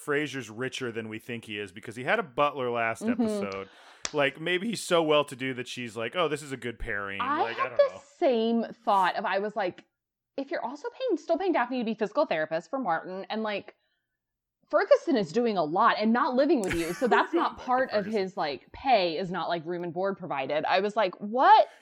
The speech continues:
Speaker 1: Is, is he not living with them?
Speaker 2: I don't, where would he live?
Speaker 1: That's what I was wondering. So, like, did he, like, I think they ins-, they, I, I don't know, because, like,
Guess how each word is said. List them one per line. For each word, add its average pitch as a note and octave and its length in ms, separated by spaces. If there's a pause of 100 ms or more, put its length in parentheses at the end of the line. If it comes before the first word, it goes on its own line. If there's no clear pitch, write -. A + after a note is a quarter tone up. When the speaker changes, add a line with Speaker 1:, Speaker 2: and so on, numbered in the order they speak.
(120)
Speaker 1:
Is, A#3 300 (120)
is F#3+ 220
he A#3+ 120
not B3+ 260
living B3 300
with B3+ 160
them? C4 340 (180)
Speaker 2:
I D#4 120
don't, C#4 440
where F4 140
would G4 80
he G#4 120 (240)
live? E3 200 (540)
Speaker 1:
That's G#3 200
what D4 100
I C4+ 100
was C4+ 180
wondering. A#3+ 380
So, G#3 180
like, F#3 340 (240)
did G#3 180
he, G3 220
like, F3+ 260
I F#3 100
think D4 240
they D4+ 180
ins-, F#3 240
they, F3 360 (440)
I, - 200
I G3 120
don't E4 160
know, F4+ 240
because, F#3+ 340
like, F#3 220